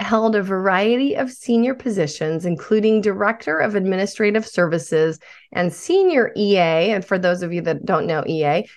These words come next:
Executive Assistant to the President and C E O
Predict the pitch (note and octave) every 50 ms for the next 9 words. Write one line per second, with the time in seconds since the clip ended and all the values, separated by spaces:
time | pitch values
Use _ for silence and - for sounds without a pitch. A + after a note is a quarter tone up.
0 | _ _ - F3 F#3 E3 F#3 E3+ E3+ - - A#3+ F#3+ F#3 F#3 G3 G3+ - - -
1 | - - E3 D3 C#3+ - - - E3+ A#3+ B3+ B3+ - - - - - - _ -
2 | - C4 C4 C#4+ C#4+ - B3 A#3+ A#3+ A#3+ A#3+ A#3 A#3 A#3 A#3 A#3 A#3 A#3+ - -
3 | G3+ G3 G3 G3 F#3+ - - - A#3 A#3 - - A3+ A#3+ B3 A#3+ - - F#3+ F#3+
4 | F#3 F#3 F3+